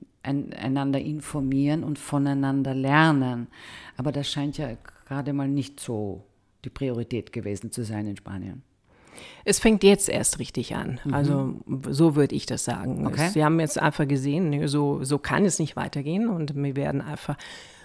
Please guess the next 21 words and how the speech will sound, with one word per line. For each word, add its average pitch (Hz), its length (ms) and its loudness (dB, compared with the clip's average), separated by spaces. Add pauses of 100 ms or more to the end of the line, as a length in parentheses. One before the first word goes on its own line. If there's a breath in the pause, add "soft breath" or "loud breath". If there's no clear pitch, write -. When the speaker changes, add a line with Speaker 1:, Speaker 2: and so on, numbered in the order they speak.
(140 loud breath)
Speaker 2:
äh, - 160 -6 (460)
in - 140 -10
ganz - 360 -8
vulgär 147 420 -2
gesagt, 135 300 -4
wir 143 100 -2
werden 139 160 0
untergebuttert. 143 1040 -2 (220)
Und 143 420 2
Speaker 1:
Mhm. - 40 -12 (260 loud breath)
Speaker 2:
es - 240 0
gibt - 280 -2 (140)
zum 156 140 -2
Beispiel 151 260 2
für - 220 -2
ausübende 175 680 2
Künstler, 147 1300 0
äh, 127 40 -6
da 151 260 -4
ist - 320 -4
die 135 300 0